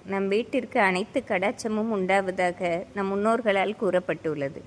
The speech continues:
அன்றைய காலகட்டங்களில் வீட்டின் பின்வாசலில் துளசி மாடம் வைத்தே கட்டுவார்கள். வீட்டில் பெண்கள் காலை எழுந்தவுடன் கு-, குளித்த பின்னர் பின்வாசலை திறந்து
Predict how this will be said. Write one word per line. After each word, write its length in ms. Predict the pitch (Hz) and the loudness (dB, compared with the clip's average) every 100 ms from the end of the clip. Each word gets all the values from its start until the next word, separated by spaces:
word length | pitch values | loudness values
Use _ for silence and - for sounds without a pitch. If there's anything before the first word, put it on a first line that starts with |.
| - - - - - - - - | -18 -20 -20 -20 -18 -16 -4 4
அன்றைய 340 | 208 220 226 | 8 8 6
காலகட்டங்களில் 1000 | - 208 240 247 233 226 214 208 175 170 - - | 8 8 8 4 0 2 2 4 2 0 -6 -2
வீட்டின் 480 | 208 254 - 262 247 | 2 2 2 0 2
பின்வாசலில் 880 | 240 233 240 226 226 262 220 180 165 - 208 | 2 2 6 4 6 0 0 0 -2 -4 0
துளசி 340 | 208 247 311 | 2 2 2
மாடம் 360 | 254 202 208 202 | 4 4 4 4
வைத்தே 380 | 185 185 202 202 | 2 2 -2 2
கட்டுவார்கள். 720 | 214 - 180 170 156 170 - - - - - | 0 0 0 0 0 -4 -8 -12 -16 -16 0
வீட்டில் 360 | 240 233 262 254 | 2 4 2 2
பெண்கள் 500 | 254 220 226 254 214 - - - - - - - - | 2 2 2 2 2 -2 -14 -20 -20 -20 -20 -18 6
காலை 360 | 226 226 262 | 8 10 10
எழுந்தவுடன் 800 | 214 208 269 240 208 202 190 180 - - | 8 6 6 4 6 6 6 4 -4 -6
கு-, 100 | 254 - - - - - - - - - | -4 -4 -12 -20 -20 -20 -20 -20 -18 2
குளித்த 360 | 277 247 254 277 | 8 8 8 6
பின்னர் 540 | - 226 226 220 185 - - | 6 6 8 8 6 4 0
பின்வாசலை 680 | 233 254 254 262 240 208 214 | 2 6 6 6 2 2 2
திறந்து 600 | 214 214 220 214 170 | 4 4 6 6 4